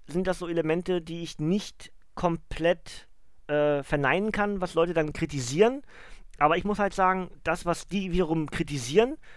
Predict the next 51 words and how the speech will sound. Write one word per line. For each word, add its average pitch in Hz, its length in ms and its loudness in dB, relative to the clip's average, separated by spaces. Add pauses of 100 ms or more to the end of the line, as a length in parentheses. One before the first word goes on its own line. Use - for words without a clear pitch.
(200)
ist 151 100 0
etwas, 175 220 2
was 147 160 -2
mir 175 220 6
persönlich 160 460 0
richtig 151 200 -6
gut - 160 -10
gefällt. 185 460 0 (420)
Ja? 123 220 -4 (400)
Und 131 120 -2
das 196 120 4
verstehe 185 320 4
ich 131 80 0
dann 104 180 -4
nicht. 92 220 -12 (220)
Ja, 185 180 4
diese 160 180 -2
ganzen 170 480 0 (320)
tollen 170 380 6
Dialoge 196 760 4
und 160 300 -2
hast 185 200 0
du 202 60 -2
nicht 196 140 -2
gesehen, 160 380 -2
das 165 180 -4
ist 196 120 -10
eben 185 200 -10
das, - 160 -8
was 208 180 -4
mir 214 160 -8
gut 247 180 -8
gefällt 320 360 4
bei 143 140 -2
Brian 220 260 -6
Michael 226 280 -2
Bendis. 208 420 -2
Und 165 140 -10
die 160 40 -8
Leute 170 300 2
hacken 175 220 -2
darauf 156 360 0
rum. 143 260 2 (380)
Ja? 131 200 -2 (280)
Aber 147 200 8
das 175 220 6
ist 156 120 -6
natürlich 151 320 0
logisch, 147 380 2
Element, 120 480 -2
äh, 113 340 0